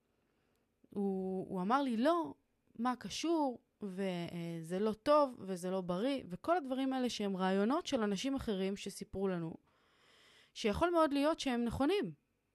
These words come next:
זה לא בריא לעשן, זה לא בריא לעשן על אחת כמה וכמה כשאת בהיריון, ועדיין הרגשתי שהאיסור הזה הוא זה שלא בריא באמת.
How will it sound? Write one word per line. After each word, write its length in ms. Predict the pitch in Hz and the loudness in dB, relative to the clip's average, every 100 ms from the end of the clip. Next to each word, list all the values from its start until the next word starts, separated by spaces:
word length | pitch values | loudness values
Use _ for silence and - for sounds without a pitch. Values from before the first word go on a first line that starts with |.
| _ _ _ - | _ _ _ -6
זה 140 | 175 | 0
לא 80 | 196 | 2
בריא 360 | 330 247 208 240 _ _ _ _ | 4 4 2 0 _ _ _ _
לעשן, 520 | - 196 190 202 190 240 _ _ _ _ _ _ _ _ _ | -4 -2 -2 -2 -4 -6 _ _ _ _ _ _ _ _ _
זה 140 | 180 185 | -2 2
לא 100 | 214 | 4
בריא 220 | 247 247 | 4 4
לעשן 360 | 233 202 254 | 4 4 0
על 100 | 233 | 2
אחת 240 | 190 165 233 | 2 0 0
כמה 260 | 233 233 220 | 4 4 4
וכמה 340 | 202 220 247 | 2 2 0
כשאת 220 | - 190 | 2 0
בהיריון, 640 | 180 185 175 170 170 226 277 _ _ _ _ _ _ _ _ _ _ _ _ | 2 2 4 4 2 0 -6 _ _ _ _ _ _ _ _ _ _ _ _
ועדיין 680 | 190 185 147 151 185 240 302 381 - _ _ _ _ _ _ _ _ _ _ _ _ _ _ _ _ _ _ _ - | -4 -2 0 0 2 2 0 -2 -10 _ _ _ _ _ _ _ _ _ _ _ _ _ _ _ _ _ _ _ -6
הרגשתי 760 | 196 170 214 254 - - 339 | -6 2 4 4 0 -4 -2
שהאיסור 920 | 320 226 185 170 214 - - 262 311 339 | -2 0 0 0 -4 -6 -2 2 2 4
הזה 340 | 320 339 359 370 _ _ _ _ - | 2 0 -2 -6 _ _ _ _ 0
הוא 460 | 202 311 370 370 - _ _ - | 8 10 10 6 -2 _ _ -10
זה 320 | 196 196 285 | -2 2 2
שלא 300 | - 220 214 | 4 4 4
בריא 320 | 214 196 202 | 2 0 0
באמת. 560 | 190 175 170 147 - | 2 2 0 -2 -6